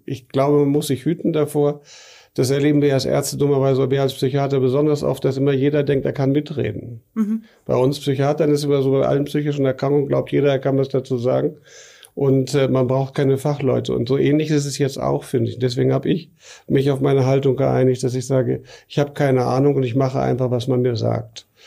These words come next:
Speaker 1: Und das finde ich auch ganz in Ordnung so. Ich meine, wir haben auch Verkehrsregeln, die
Speaker 2: Ja.
Speaker 1: wir nicht begreifen, aber an die halten wir uns einfach.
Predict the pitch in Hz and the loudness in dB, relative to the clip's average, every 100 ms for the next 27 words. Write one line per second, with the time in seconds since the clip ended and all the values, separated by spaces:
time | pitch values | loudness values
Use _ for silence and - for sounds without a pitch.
0 | - - 123 113 143 131 131 127 135 127 | -16 -4 -2 2 2 2 2 0 0 0
1 | 127 127 139 139 139 123 127 135 131 131 | 0 0 2 0 0 -2 0 0 2 2
2 | 135 135 - 131 - 143 180 156 123 117 | 0 -2 -2 -4 0 -2 0 0 0 0
3 | 113 - - - 131 123 120 120 120 120 | -4 -12 -16 -2 2 2 2 0 0 2
4 | 117 113 127 120 127 131 123 127 123 143 | 0 0 0 0 0 0 2 0 0 0
5 | 139 135 123 123 123 120 131 147 | 0 0 0 0 -2 -2 -4 -6